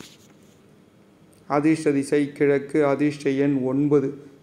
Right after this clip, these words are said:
இப்போ அந்த chance கிடைச்ச உடனே நங்கநல்லூர் ஆஞ்சநேய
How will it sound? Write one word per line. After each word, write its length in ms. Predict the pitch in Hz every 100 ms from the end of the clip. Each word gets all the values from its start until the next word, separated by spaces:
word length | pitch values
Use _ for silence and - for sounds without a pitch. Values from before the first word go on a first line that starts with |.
| _
இப்போ 220 | 143 151
அந்த 180 | 139 135
chance 440 | 135 147 156 165 151
கிடைச்ச 500 | - 135 147 147 165
உடனே 460 | 131 127 131 139 139 - -
நங்கநல்லூர் 800 | 147 131 151 170 175 165 160 151 139
ஆஞ்சநேய 720 | 139 151 147 147 143 143